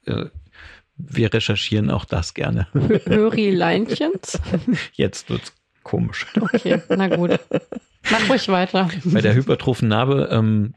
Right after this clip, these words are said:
Speaker 1: gibt's Leute, die nicht unbedingt gepierst sein müssen, die trotzdem aber eine hypertrophe Narbe tragen können. Und zwar an viel bewegten Körperstellen wie Schulter, n-, Rippenbogen, Hüftbereiche, wenn Operationen stattgefunden haben und du Operationsnarben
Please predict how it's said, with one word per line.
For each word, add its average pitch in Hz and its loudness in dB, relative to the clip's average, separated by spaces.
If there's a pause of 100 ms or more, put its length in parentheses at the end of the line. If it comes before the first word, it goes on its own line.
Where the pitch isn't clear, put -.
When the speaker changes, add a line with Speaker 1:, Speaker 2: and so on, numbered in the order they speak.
(160)
Speaker 1:
gibt's - -4
Leute, 113 0
die 110 0
nicht 110 0
unbedingt 127 0
gepierst - -4
sein 101 2
müssen, 104 0
die - -12
trotzdem - -2
aber 98 2
eine 101 0
hypertrophe 107 -2
Narbe 104 0
tragen 104 -2
können. 95 2
Und 95 2
zwar 107 2
an 95 2
viel 139 0
bewegten 113 0
Körperstellen 107 -2
wie 95 -2
Schulter, 107 2
n-, 58 -2
Rippenbogen, 104 0 (320)
Hüftbereiche, - 0
wenn 98 2
Operationen 113 -2
stattgefunden 98 0
haben 95 2
und 95 -2
du - 0
Operationsnarben 107 0